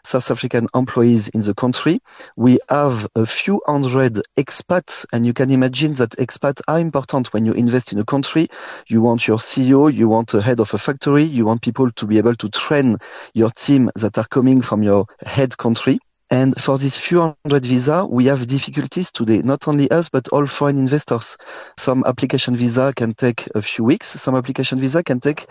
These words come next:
one up to two years. And we are trying to resolve this issue with the government. Again, we are positive about the country. We are positive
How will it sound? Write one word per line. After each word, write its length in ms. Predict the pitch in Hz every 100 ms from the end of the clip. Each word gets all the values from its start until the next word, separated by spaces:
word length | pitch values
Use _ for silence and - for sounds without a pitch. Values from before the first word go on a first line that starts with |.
| -
one 360 | 113 131 170 170
up 140 | 143 139
to 140 | 151
two 180 | - 170
years. 340 | 147 123 - - - - - -
And 280 | 123 127 -
we 240 | 127 139 147
are 180 | 143 135 _ _ -
trying 300 | - 170 185
to 160 | 127
resolve 440 | 123 139 135 151 127
this 200 | 120 -
issue 280 | - 147 156
with 400 | 101 120 135 123
the 80 |
government. 580 | 117 110 110 110 101 - - - _ _
Again, 420 | 139 139 147 131 107
we 240 | 110 123 120
are 180 | 139 143 -
positive 440 | 123 113 110 123
about 200 | 107 107
the 100 | 110
country. 400 | 104 110 - 135 -
We 140 | 110
are 100 | 104
positive 600 | - 131 127 - 135 107